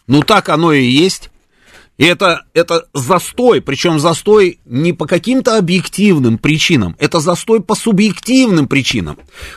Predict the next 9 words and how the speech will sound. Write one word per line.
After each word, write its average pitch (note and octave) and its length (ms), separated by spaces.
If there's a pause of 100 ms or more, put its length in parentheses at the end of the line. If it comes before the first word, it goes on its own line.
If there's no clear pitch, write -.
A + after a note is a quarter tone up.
(120)
Каждый A#3 420
руководствуется G3+ 800
какими-то F#3+ 480
своими F#3 300
местечковыми F#3 840
соображениями, E3+ 1000
вопросами E3+ 680
собственной D#3 600
выгоды, D#3 500